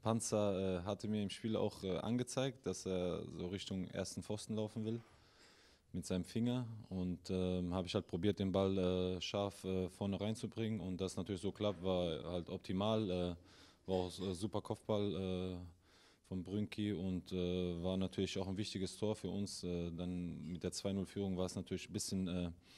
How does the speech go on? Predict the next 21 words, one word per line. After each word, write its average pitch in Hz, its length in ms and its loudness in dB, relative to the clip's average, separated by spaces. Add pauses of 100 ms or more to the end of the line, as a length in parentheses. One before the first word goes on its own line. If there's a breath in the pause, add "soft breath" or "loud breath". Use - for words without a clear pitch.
(220 soft breath)
ja, 90 160 2
auch 98 220 2
mehr 98 180 4
Erleichterung 110 520 2
da 107 200 4
und, 92 300 0
äh, 92 240 0
konnten 90 260 -4
wir 90 160 2
halt, 87 220 -2
äh, 87 240 0 (460 soft breath)
das - 160 -2
dann 92 160 2
über, 87 360 2
über 85 260 -2
die 87 80 -4
Bühne 95 220 -2
bringen, 80 240 -4
sag 73 140 -6
ich - 120 -12
mal. 78 100 -8